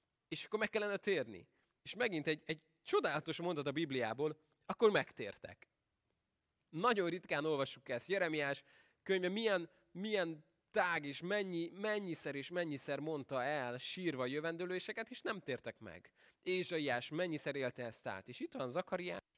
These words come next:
elmond egy néhány mondatot, és azt olvassuk, hogy megtért a nép.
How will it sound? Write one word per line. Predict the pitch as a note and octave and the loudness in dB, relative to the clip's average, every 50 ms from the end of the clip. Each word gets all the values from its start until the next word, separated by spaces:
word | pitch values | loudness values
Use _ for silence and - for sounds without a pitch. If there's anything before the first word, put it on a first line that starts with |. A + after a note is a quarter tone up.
| _ _ - - _ | _ _ -20 -18 _
elmond | - F3 F#3+ F#3+ F#3 E3+ D#3 C#3+ | -2 0 2 2 2 2 0 0
egy | C#3+ | 0
néhány | D#3 E3+ D#3 C3 B2 | 0 0 0 0 0
mondatot, | C3 D3 F3+ G3+ G#3 G3+ - G3+ - | 0 -2 -2 -2 -2 -4 -4 -6 -6
és | G3+ - | -6 -8
azt | F3 D3+ - - | -8 -10 -10 -10
olvassuk, | A2+ A2+ B2+ - F#3 - | -10 -8 -8 -8 -10 -12
hogy | - - - | -14 -14 -14
megtért | - - - - A#2+ B2+ - | -18 -12 -8 -8 -6 -2 -2
a | F3 | -2
nép. | D#3+ C#3 A2 D2 - _ | 0 0 -2 -6 -10 _